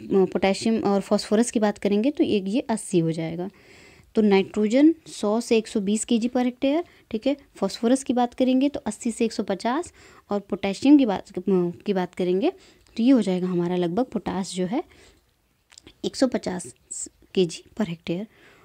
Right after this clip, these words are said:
अगर हमें कोई माइक्रोन्यूट्रिएंट्स हमारे सॉइल में डिफिशियंस है,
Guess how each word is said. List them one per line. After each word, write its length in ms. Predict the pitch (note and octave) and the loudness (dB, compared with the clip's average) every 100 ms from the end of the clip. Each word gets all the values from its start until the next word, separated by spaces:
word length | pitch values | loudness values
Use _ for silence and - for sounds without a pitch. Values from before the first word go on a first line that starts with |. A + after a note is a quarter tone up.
| _ - | _ -6
अगर 280 | A3+ D4 | 2 4
हमें 260 | C#4 C#4 C#4+ | 8 8 8
कोई 180 | C4+ B3+ | 6 4
माइक्रोन्यूट्रिएंट्स 960 | A#3+ G3+ - C4+ B3 A3 B3 B3 A#3+ A3+ | 2 -2 4 6 6 2 2 2 2 0
हमारे 440 | G3+ G3 A3 A#3 G#3+ | 2 2 2 0 -6
सॉइल 260 | - G3 A3 | -4 0 2
में 140 | G#3+ | 2
डिफिशियंस 640 | G3+ - A3 - A#3 A#3+ | 0 0 0 2 4 4
है, 100 | C#4+ | 2